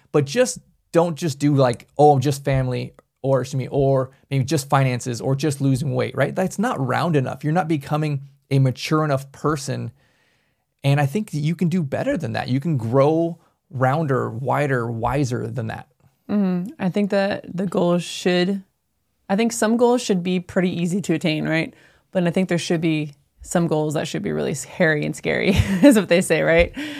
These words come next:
Speaker 2: Um, I think that's more of a, like, three to five year goal. Um, and so I don't want people to come at it being like, "Oh, I'll just go to the gym twice a week and, you know, you know, visit my mom every other week." Like,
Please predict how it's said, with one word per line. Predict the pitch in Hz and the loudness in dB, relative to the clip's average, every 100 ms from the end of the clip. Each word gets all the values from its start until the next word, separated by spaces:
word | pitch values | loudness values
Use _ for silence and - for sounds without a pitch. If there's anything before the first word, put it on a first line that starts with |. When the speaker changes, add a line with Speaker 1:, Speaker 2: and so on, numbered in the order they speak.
| 277 247 185 | -12 -10 0
Speaker 2:
Um, | 170 165 147 147 - | 4 6 4 0 0
I | 180 | 2
think | 190 175 | 4 6
that's | 165 165 | 4 4
more | 170 160 160 | 2 4 4
of | 147 | 4
a, | 147 | 4
like, | 147 147 - | 4 2 -2
three | - 165 147 | -4 -2 -2
to | 147 | -2
five | - - 180 | 0 0 0
year | 180 | -2
goal. | 175 185 196 214 - _ _ _ _ - - | 2 2 2 0 -10 _ _ _ _ -18 -4
Um, | 175 175 175 - - - - | -2 0 -2 -4 -6 -8 -4
and | 170 | 2
so | 170 160 151 - - | 4 6 4 -2 -4
I | 175 | 2
don't | 180 | 4
want | 175 170 | 4 2
people | 180 175 | 0 0
to | |
come | 170 185 | 2 4
at | 160 | 4
it | 151 | 4
being | - 151 | 0 -2
like, | 156 - | -2 -2
"Oh, | 427 480 - | 2 4 4
I'll | 311 | 4
just | 302 262 - | 0 -4 -2
go | 220 | 0
to | 240 | 0
the | |
gym | 247 294 285 | 0 0 2
twice | 226 214 | 2 2
a | 180 | 2
week | 170 156 151 | 2 2 0
and, | 165 165 156 | -2 0 0
you | 160 | 0
know, | 156 156 170 240 - | 0 0 -4 -6 -6
you | 190 | -4
know, | 175 | -2
visit | 170 202 | 0 0
my | 208 202 | 0 2
mom | 208 202 180 165 156 - - | 2 2 2 0 -4 -6 -4
every | 180 165 | 0 0
other | 156 156 | 0 0
week." | 156 143 | 0 -2
Like, | - 175 - | -2 -4 -6